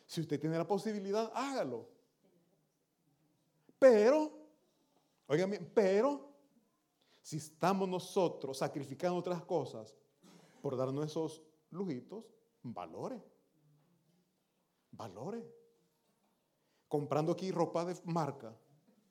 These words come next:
y nuestros padres o nuestros hijos aguantando hambre allá en nuestro país, ¿cómo lo ve? Pri-, o sea, prioridades. Prioridades.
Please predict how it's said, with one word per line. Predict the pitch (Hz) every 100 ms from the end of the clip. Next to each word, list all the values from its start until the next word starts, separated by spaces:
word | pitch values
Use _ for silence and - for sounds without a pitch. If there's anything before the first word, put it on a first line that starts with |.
| _ _ _ _ _ -
y | 160
nuestros | 147 151 139
padres | - 180 170 143
o |
nuestros | 139 135 151
hijos | 165 156
aguantando | 135 127 143 151
hambre | 151 156
allá |
en | 156
nuestro | 151 160
país, | 165 156 196
¿cómo | 214 208
lo | 214
ve? | 180 135 - _ _ _ _ _ _ _ 135 139 _ _ _ _ _ _ _ _ _ _ _ _ -
Pri-, | 147 156 233 220
o |
sea, | 139 135 120
prioridades. | 139 117 113 143 160 107 - _ _ _ _ _ _ _ _ _ _ _ - - -
Prioridades. | 143 135 120 147 151 120